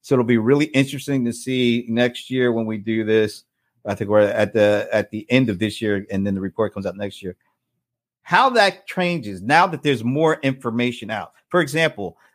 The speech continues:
uh, there is a, a really, uh, interesting article that I was reading as we were doing this,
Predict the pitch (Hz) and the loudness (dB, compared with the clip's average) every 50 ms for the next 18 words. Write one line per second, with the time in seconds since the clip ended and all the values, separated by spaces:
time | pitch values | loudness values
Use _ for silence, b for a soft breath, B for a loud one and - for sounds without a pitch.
0 | b - - 127 131 127 127 120 127 135 175 185 190 185 175 165 143 135 143 151 | b 2 4 6 6 4 4 2 0 2 2 4 4 2 0 0 -2 -2 0 2
1 | 147 143 139 139 139 135 - - 120 127 123 123 127 131 151 170 - 269 262 208 | 4 4 6 6 4 4 2 -2 -8 -10 -8 -8 -10 -8 -6 -4 -2 0 0 0
2 | 170 - 139 139 127 127 - - 160 170 170 196 175 - 156 131 - - 139 156 | -2 0 0 -2 -2 -2 0 0 0 0 0 -4 -6 -6 -6 -4 0 2 2 2
3 | 170 170 - 135 117 120 117 110 101 - _ _ _ _ 117 120 117 117 110 107 | 2 0 -4 -4 0 2 2 2 0 -2 _ _ _ _ 0 0 0 0 -2 -4
4 | 110 127 143 147 143 123 120 117 110 104 95 107 117 113 107 87 - - 139 156 | -4 -2 -2 0 0 0 2 2 0 0 -2 -2 -4 -4 -4 -6 -4 -2 0 0
5 | 156 131 110 101 98 98 - - | 2 2 0 0 -2 -4 -8 -12